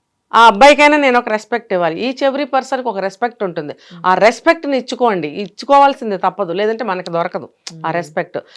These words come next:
Speaker 1: అంత మాత్రం చేత బరి తెగించాల్సిన అవసరం లేదు కదా.
Speaker 2: Hmm.
Speaker 1: ఇప్పుడు అల్లుడు ముందు కూర్చోకూడదు అనేది మనకి ఇప్పుడు అనుకోవాల్సిన పరిస్థితి లేదు ఇప్పుడు
Speaker 2: Hmm.
Speaker 1: ప్రస్తుతం. అల్లుడు ముందు కూర్చోవచ్చు, అల్లుడితో భోజనం చేయొచ్చు, కానీ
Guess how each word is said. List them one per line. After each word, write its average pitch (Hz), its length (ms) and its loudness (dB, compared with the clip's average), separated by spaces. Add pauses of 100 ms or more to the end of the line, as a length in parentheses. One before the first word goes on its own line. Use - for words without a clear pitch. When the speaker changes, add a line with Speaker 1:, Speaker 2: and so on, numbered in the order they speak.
(160)
Speaker 1:
అంత 220 240 0
మాత్రం 269 520 0
చేత 269 220 -4
బరి 214 240 2
తెగించాల్సిన 262 640 0
అవసరం 220 320 -6
లేదు 175 140 -4
కదా. 170 200 -4
Speaker 2:
Hmm. 160 500 -12
Speaker 1:
ఇప్పుడు 160 200 0
అల్లుడు 220 520 6
ముందు 254 200 0
కూర్చోకూడదు 247 560 6
అనేది 262 400 0
మనకి 190 520 -4
ఇప్పుడు 180 300 -2
అనుకోవాల్సిన 208 600 0
పరిస్థితి 185 560 -6
లేదు 170 200 -2
ఇప్పుడు 156 220 -8
Speaker 2:
Hmm. 156 420 -18
Speaker 1:
ప్రస్తుతం. 185 400 -6 (280)
అల్లుడు 220 280 2
ముందు 247 200 -4
కూర్చోవచ్చు, 190 580 -4
అల్లుడితో 202 400 -2
భోజనం 202 360 -2
చేయొచ్చు, 170 420 -8
కానీ 247 300 -6